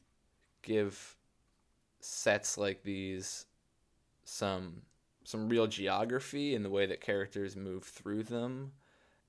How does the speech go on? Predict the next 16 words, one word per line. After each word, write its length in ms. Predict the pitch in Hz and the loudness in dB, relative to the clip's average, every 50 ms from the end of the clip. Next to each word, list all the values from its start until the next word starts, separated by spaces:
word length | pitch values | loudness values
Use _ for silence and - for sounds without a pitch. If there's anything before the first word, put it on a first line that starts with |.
| _ - | _ -2
I 40 | 98 | 0
think 140 | 113 117 85 | 0 -2 -4
it 60 | 69 | -4
makes 300 | 98 98 - - - - | -8 -8 -8 -6 -2 -2
up 160 | 107 120 - | -2 -2 -2
for 240 | - - 67 67 - | -6 -8 -8 -8 -8
some, 300 | - - - - - - - - | -10 -12 -12 -14 -16 -16 -18 -18
some 220 | - - - 95 60 | -14 -10 -10 -10 -8
of 60 | 52 | -8
the 180 | 55 50 50 - _ _ _ _ - | -8 -10 -10 -12 _ _ _ _ -4
limitations 640 | 113 110 95 90 - - - 80 - - 85 - | -2 -2 -2 -2 -2 -2 -2 -2 -2 -4 -8 -12
of 80 | - - | -12 -12
having 240 | - - - 82 - | -12 -12 -12 -12 -12
that 180 | - - - | -10 -8 -4
lower 160 | - 64 60 - | -4 -4 -4 -4
budget. 380 | - 67 - - 87 - - | -6 -8 -8 -8 -10 -12 -12